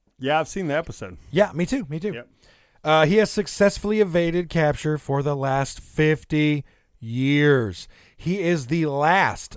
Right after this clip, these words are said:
Speaker 2: of the anti-war radicals to remain at large. He, he's seventy-two if he's still alive. He's seventy-two. Okay?
Speaker 1: At some point, it's gotta be in a nursing home or something and admit it, or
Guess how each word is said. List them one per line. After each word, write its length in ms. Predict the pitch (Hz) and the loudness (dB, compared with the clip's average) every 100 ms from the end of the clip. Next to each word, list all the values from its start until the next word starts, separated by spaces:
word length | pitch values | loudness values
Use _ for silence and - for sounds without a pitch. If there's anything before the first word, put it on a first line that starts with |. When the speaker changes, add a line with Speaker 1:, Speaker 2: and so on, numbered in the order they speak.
| - | -10
Speaker 2:
of 160 | 123 | -8
the 140 | 123 120 | -8 -8
anti-war 840 | 135 143 151 143 135 117 120 123 | -8 -6 -6 -4 -4 -4 -4 -6
radicals 640 | 110 101 104 101 101 104 | -6 -8 -10 -10 -12 -12
to 140 | - 104 | -12 -10
remain 520 | 101 95 92 92 95 | -10 -10 -10 -10 -12
at 240 | 87 101 | -14 -16
large. 520 | 98 95 90 98 - _ _ | -14 -14 -14 -18 -20 _ _
He, 160 | 120 110 | -12 -10
he's 220 | 107 147 | -6 -6
seventy-two 1000 | - - 214 240 233 214 - 214 220 104 - | -6 0 2 2 -2 -6 0 2 2 -2 -10
if 160 | - 117 | -14 -10
he's 140 | 139 | -10
still 280 | - 165 151 | -4 -2 0
alive. 420 | 143 123 87 - - _ | 0 -2 -4 -18 -20 _
He's 180 | 131 - | -12 -6
seventy-two. 600 | 139 117 110 101 101 107 _ _ _ _ _ _ _ _ _ _ _ | -6 -6 -12 -14 -18 -20 _ _ _ _ _ _ _ _ _ _ _
Okay? 260 | 113 117 120 _ _ _ - | -8 -6 -8 _ _ _ -16
Speaker 1:
At 120 | 180 | -14
some 240 | 269 294 | -10 -10
point, 300 | 185 170 139 _ _ _ | -10 -10 -10 _ _ _
it's 80 | |
gotta 260 | - 175 151 | -6 -4 -2
be 160 | 120 127 | -2 -2
in 80 | |
a 80 | 117 | -2
nursing 380 | 117 131 - 120 | -2 -2 -2 -4
home 260 | 107 110 107 | -2 -2 -4
or 60 | |
something 460 | 101 120 131 110 107 | -6 -6 -6 -6 -8
and 260 | 101 98 - | -8 -10 -12
admit 380 | 117 110 110 110 | -14 -8 -6 -4
it, 180 | 117 107 | -4 -4
or 280 | 104 95 | -6 -8